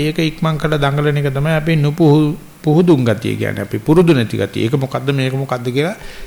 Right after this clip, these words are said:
කලබල වෙන්න හදනවා. දොස් කියන්න දෙයක් නැහැ, ඒක ඇහැටි. නමුත් උත්තරේ මොකද්ද? මේක නැවත වෙන්න දෙන්න.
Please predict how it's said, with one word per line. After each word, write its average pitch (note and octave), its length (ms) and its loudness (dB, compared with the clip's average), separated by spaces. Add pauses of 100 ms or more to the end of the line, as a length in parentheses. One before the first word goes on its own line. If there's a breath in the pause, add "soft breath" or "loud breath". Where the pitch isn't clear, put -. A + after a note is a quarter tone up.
කලබල C3 400 0
වෙන්න G#2 240 -2
හදනවා. G2 460 -4 (1120)
දොස් B2+ 260 -2
කියන්න E3+ 220 2
දෙයක් E3+ 280 0
නැහැ, F3+ 80 -2
ඒක F3 80 -4
ඇහැටි. D3+ 340 -2 (600 loud breath)
නමුත් D3 240 -2 (220)
උත්තරේ F#3 440 0
මොකද්ද? A2+ 340 -2
මේක D3 220 -2
නැවත A#2+ 280 -2
වෙන්න G2 260 -4
දෙන්න. G2+ 200 -8